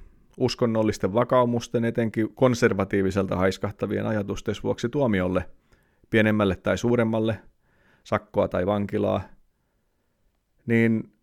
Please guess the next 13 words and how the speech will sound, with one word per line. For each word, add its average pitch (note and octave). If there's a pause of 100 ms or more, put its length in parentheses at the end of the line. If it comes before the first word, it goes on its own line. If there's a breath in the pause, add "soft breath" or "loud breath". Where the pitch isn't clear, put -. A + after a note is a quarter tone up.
(200)
kirkko D3
ei G#2+
tuu G#2
sun F#2+
tuekses. - (2000)
Ei B2
ole A2+
ketään, C3+ (200)
kuka G#2
Jeesuksena G2+
uhrautuu G#2
sun G2
puolesta. G#2